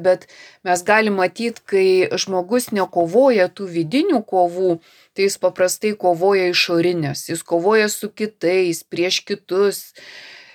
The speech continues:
Mes esam iš principo kovotojai,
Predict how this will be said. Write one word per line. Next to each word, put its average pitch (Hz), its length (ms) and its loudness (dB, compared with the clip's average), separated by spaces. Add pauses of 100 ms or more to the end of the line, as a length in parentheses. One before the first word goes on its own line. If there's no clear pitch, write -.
(200)
Mes 208 420 -4
esam 233 640 -2
iš - 240 -8
principo 208 560 -6
kovotojai, 180 800 -2